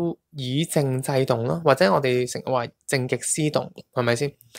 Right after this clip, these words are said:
你不斷係好 chill 咁樣做返自己，誒，瞓覺要注意多啲啦，OK？原來呢係為咗去心，去，即係心理上啊，OK？Mentally 啦，或者 psychologically 啦，去 prepare yourself for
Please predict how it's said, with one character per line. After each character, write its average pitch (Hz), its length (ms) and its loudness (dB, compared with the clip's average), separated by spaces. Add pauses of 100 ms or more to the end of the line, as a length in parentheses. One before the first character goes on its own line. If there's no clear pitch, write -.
(300)
你 156 240 2
不 214 160 4
斷 156 180 -2
係 131 160 -2
好 120 160 0
chill 147 420 0
咁 123 140 -4
樣 123 220 -2
做 - 120 0
返 135 240 -4
自 - 120 -10
己， - 40 -8
誒， 131 480 -2 (1040)
瞓 139 200 -4
覺 135 200 2
要 131 60 -4
注 143 160 -6
意 135 100 0
多 143 160 2
啲 143 140 0
啦， 127 80 2
OK？ 127 360 -2 (340)
原 139 140 -2
來 135 140 4
呢 190 120 2
係 185 180 0
為 123 200 0
咗 156 280 -2
去 135 120 -2
心， 170 400 -4 (240)
去， 135 460 0 (140)
即 - 120 4
係 147 220 6
心 175 320 -4
理 123 140 0
上 127 160 -6
啊， 147 200 -8 (340)
OK？Mentally 165 960 -2
啦， 160 240 -6
或 139 100 -2
者 160 120 -6
psychologically 139 720 -4
啦， 160 80 -6 (300)
去 151 80 -6
prepare 185 520 4
yourself 143 380 4 (340)
for 127 460 4